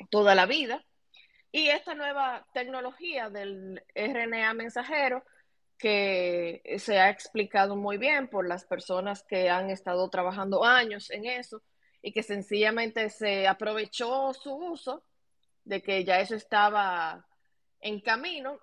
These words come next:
<clears throat> para aplicarlo en, en las nuevas vacunas. Nos ha ido súper bien con,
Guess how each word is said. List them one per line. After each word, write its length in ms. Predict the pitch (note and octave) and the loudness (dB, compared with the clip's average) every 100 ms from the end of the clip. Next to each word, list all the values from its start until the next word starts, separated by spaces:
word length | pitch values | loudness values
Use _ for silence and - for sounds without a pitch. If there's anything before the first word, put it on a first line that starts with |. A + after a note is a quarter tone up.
| _ | _
<clears throat> 520 | - - D4+ - _ | -8 -8 -10 -18 _
para 320 | - G#3 G3 F#3+ | 2 4 4 0
aplicarlo 880 | G3+ G3+ - F#3 G3 G#3+ G#3+ G3+ G3+ | -4 -10 -4 -4 -4 -4 -4 -4 -4
en, 640 | G3+ F#3+ F#3 F3 F3 F#3 - _ _ _ | -6 -6 -8 -12 -14 -18 -20 _ _ _
en 120 | - | -4
las 100 | G#3+ | -2
nuevas 280 | A3+ G3+ B3 | 2 2 2
vacunas. 580 | A3 G#3 D#3 D3 E3 - | -2 -6 -10 -12 -14 -8
Nos 220 | F3+ F3 | -6 2
ha 100 | F3+ | 2
ido 180 | F#3 F#3+ | 4 2
súper 320 | F#3+ F#3 F#3 | -2 0 2
bien 340 | F#3 G3+ G3+ G3 | 4 2 0 -2
con, 540 | F3+ E3 D#3+ F#3 F3+ | 0 0 -2 -12 -20